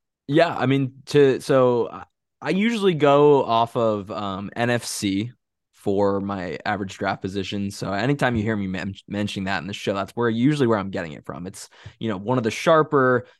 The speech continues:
fantasy leagues. It's, it's a bunch of, you know,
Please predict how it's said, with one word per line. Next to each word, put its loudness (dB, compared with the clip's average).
fantasy -2
leagues. -2
It's, -10
it's -6
a -8
bunch 0
of, 0
you -6
know, -8